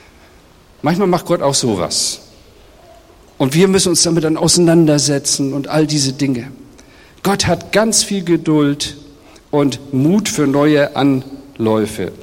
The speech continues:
Gott geht mit uns die ganze Strecke. Im fünften Mosebuch heißt es einmal, da ruft Gott das in Erinnerung und sagt, "Und gedenke des ganzen Weges,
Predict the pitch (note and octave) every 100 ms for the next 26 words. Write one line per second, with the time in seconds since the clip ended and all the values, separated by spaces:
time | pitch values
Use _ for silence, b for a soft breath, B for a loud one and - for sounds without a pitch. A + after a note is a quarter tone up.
0 | - D3 - E3 D#3+ D3+ D3 - C3 B2+
1 | D3+ F3+ - E3 - C#3+ F3+ C#3+ A2+ B
2 | - A#2+ F3 F3+ D3 D3 E3 D#3+ D#3 D3+
3 | D3 D3 D3 - A#2+ C#3 C#3 C3+ C3+ B
4 | B B B C3+ B2 D#3 - D#3+ D3 C3
5 | D3+ C#3 F#3+ F#3+ C3 B2 C3+ C3 B B
6 | B E3+ - F#3 - D#3+ A#3+ A3+ F#3 D#3+
7 | C3+ - - - E3 A3+ - F#3+ E3+ C#3
8 | D3 F3 E3 B2 G#2 - -